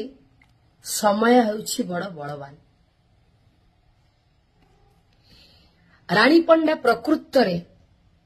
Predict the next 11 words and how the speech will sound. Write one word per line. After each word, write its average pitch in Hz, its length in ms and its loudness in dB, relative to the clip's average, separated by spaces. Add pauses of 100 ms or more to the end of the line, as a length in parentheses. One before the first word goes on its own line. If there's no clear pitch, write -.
(640)
କୋଉ 214 180 6
ଭଳି 226 280 2 (460)
ବ୍ୟକ୍ତି, 180 500 -8 (1400)
କୋଉ 214 120 2
ଭଳି 190 280 -2
ମଣିଷ, 165 360 -6 (3250)
ଏ 240 120 6
କଥା 262 380 -2 (640)
ସ୍ୱୟଂ 233 420 0 (600)
ସୃଷ୍ଟିକର୍ତ୍ତା 220 760 -6
ଜାଣିଛନ୍ତି। 165 680 -10